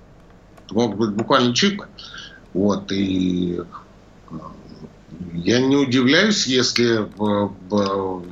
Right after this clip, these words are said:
да не только, кстати говоря, не только, э, вот эти страны, э, азиатские тигры, но и у других стран, э, есть технологические заделы,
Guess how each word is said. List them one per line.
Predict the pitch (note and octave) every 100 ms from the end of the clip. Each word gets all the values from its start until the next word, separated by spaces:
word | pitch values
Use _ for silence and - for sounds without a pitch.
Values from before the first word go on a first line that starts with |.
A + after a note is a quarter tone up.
| F2+
да | A2+
не | B2+ B2+
только, | F#3+ G#3 E3
кстати | - - C#3+ A#2
говоря, | A#2 A#2+ A#2+
не | A2 A#2
только, | D3 C#3+ B2
э, | A2+ G2+ -
вот | G#2 G2+ G2 F#2+ G2 G#2+
эти | D3+ E3
страны, | - D#3 A2+ G#2+ F2+ F2+ -
э, | G2
азиатские | F#2 G2 G#2 B2 A2 - A2
тигры, | G#2 G#2 F#2 F#2+
но | G2
и | F#2+
у | G2
других | G2 G#2+ E3+ E3+
стран, | E3 D#3+ A#2+ - - - - -
э, | E2+ F2+
есть | G#2+ A#2 -
технологические | - A#2 A#2 A2 A2 - - G2
заделы, | A2 A2 C3+ F3+ C3+